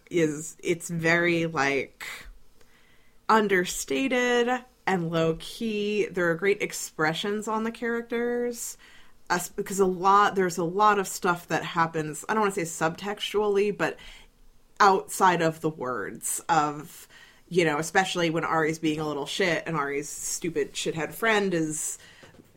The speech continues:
saying shitty things about people. And even as Ari starts to realize that he has feelings for Hector, a lot of it is through body language and expressions,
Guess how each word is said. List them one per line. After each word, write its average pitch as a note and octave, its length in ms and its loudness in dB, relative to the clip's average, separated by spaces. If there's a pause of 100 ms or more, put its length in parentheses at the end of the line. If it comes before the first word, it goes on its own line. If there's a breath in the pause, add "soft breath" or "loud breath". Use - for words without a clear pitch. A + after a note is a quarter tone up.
(160)
saying D#3+ 440 -2
shitty D#3 320 -4
things C#4+ 260 2
about A#3+ 220 2
people. G3 580 2 (520 loud breath)
And F#3 140 6
even F3+ 280 2
as F3+ 320 6
Ari E3 460 4
starts E3 400 -4
to E3+ 100 -6
realize C#3+ 460 2
that D#3+ 160 -2
he D#3 80 -8
has D3 200 -6
feelings A#2+ 360 -8
for D#3+ 80 -8
Hector, F3 640 -2 (320 loud breath)
a F3+ 60 -2
lot D#3+ 260 6
of D#3+ 80 0
it D#3 180 0
is D#3 300 -2
through D#3+ 300 -2
body E3 300 4
language C#3+ 360 -2
and C#3+ 100 -4
expressions, C3 800 -8